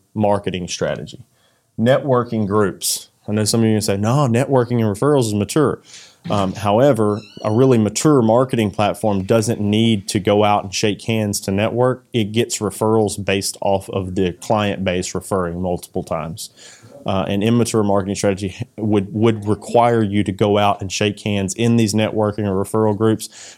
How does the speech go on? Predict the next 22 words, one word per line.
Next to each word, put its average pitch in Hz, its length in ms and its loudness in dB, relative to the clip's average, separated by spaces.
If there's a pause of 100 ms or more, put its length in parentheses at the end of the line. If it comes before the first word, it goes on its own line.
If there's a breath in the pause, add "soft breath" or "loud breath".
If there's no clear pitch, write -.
to 117 100 0
get 110 320 0
people 104 260 0
to 98 60 0
start 95 220 -2
referring 101 420 -2
to 113 140 0
you 110 320 0
and 95 180 -4
to 98 260 -2
build 101 360 0
those 95 240 -2
relationships. 92 680 -6 (360 soft breath)
Again, 98 460 -4
not 85 260 -2
knocking 127 420 2
this. 98 380 0 (160)
I 104 220 2
did 131 240 2
it - 320 -8 (140)
early 104 280 2
on. 117 320 -2